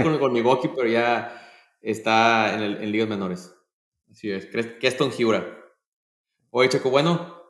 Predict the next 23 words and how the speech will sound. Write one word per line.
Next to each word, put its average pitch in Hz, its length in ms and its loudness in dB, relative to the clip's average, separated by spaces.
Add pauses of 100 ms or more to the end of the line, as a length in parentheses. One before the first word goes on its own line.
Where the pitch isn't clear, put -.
pues 123 140 -2
vamos 135 180 4
a 147 80 -2
pasar 135 160 2
a 147 40 4
la 143 80 -6
siguiente 135 200 -4
sección, 160 680 -2 (200)
que 98 560 -4 (260)
ahorita 113 300 0
ya 123 200 0
que 127 80 -8
ya 117 240 0 (220)
tenemos 120 640 -6
dos 120 140 -6
semanas 127 280 -2
de 120 80 -6
temporada, 131 580 -2 (420)
jugadores 131 300 2
de 147 60 0
la 139 80 0
semana, 156 760 0 (120)
pitcher, 180 680 0